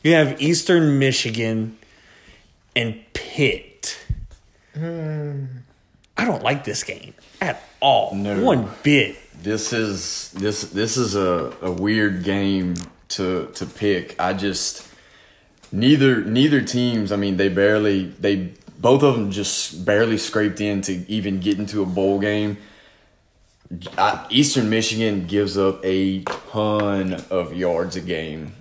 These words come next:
Speaker 3: I, I just, I don't see, and I don't see any reason that Pitt won't win the game. Um, I, I think, I think Pitt gets it done. I, I think, I think they'll win and cover the spread.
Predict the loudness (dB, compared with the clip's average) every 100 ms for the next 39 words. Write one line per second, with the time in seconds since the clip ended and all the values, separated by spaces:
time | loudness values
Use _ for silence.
0 | _ _ _ -6 0 0 2 0 0 0
1 | -2 -4 -6 -12 -2 0 2 0 0 -2
2 | -2 -2 0 -2 -4 -10 -20 -2 2 4
3 | 4 4 4 2 2 0 0 -2 -2 -2
4 | -6 -8 -2 -2 -2 -8 -2 0 2 0
5 | 0 0 0 0 0 0 -4 -12 -20 _
6 | _ -2 2 4 4 2 -2 -6 -10 -18
7 | _ _ _ _ _ _ -20 _ _ 0
8 | 2 2 0 0 0 0 -2 0 0 0
9 | -2 -2 -2 0 -2 -2 -4 -2 0 0
10 | 0 0 -2 -2 -2 -4 -4 -4 -4 -2
11 | -2 0 0 0 0 0 -2 -2 -4 -4
12 | -4 -4 -4 -10 -10 -6 -4 -4 -6